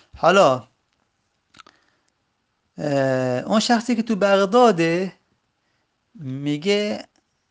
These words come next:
روایت می‌کنه یک حدیثی از زیدی که تو نیشا-، نیشابوره، ولی با لفظ عن.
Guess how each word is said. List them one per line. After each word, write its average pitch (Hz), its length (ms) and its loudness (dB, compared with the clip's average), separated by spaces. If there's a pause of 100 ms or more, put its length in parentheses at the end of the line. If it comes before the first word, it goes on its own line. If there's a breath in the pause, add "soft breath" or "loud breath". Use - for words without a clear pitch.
(680)
روایت 156 300 0
می‌کنه 156 280 -6
یک 160 100 -6
حدیثی 214 840 -6
از 170 440 -6 (420)
زیدی 202 640 -2
که 208 140 -6
تو 202 140 -10
نیشا-، 165 400 -4
نیشابوره، 160 760 0 (300 soft breath)
ولی 196 200 2
با 160 140 0
لفظ 190 280 2
عن. 135 500 0